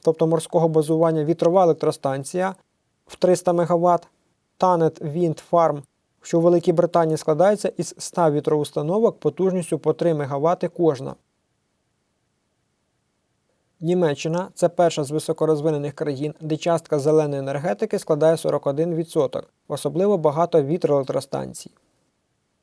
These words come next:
За даними дві тисячі вісімнадцятого року, найбільшим виробником сонячної енергії став Китай з відміткою сто сімдесят сім цілих і п'ять десятих мільйона мегаватт. Друге місце посіли С Ш А, третє — Японія.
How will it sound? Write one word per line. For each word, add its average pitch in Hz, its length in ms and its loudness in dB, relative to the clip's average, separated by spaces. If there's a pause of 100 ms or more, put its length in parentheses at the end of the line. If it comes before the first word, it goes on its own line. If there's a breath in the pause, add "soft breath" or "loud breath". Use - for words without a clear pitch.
(540)
За 156 100 2
даними 208 300 2
дві 175 120 0
тисячі 185 240 -4
вісімнадцятого 151 680 -2
року, 190 340 2
найбільшим 156 500 -2
виробником 151 680 0
сонячної 180 540 -2
енергії 143 420 -4
став 165 260 -4
Китай 143 420 -2
з 131 80 -8
відміткою 160 480 -4
сто - 180 -8
сімдесят 151 460 -6
сім 139 280 -6
цілих 208 400 0 (320)
і 160 100 0
п'ять 170 240 2
десятих 165 440 -2
мільйона 151 380 -4
мегаватт. 151 560 -2 (320)
Друге 170 260 2
місце 156 320 0
посіли 151 420 -4
С 135 180 -8
Ш 143 180 -4
А, 208 160 2 (300)
третє — 165 300 -2
Японія. 143 580 -2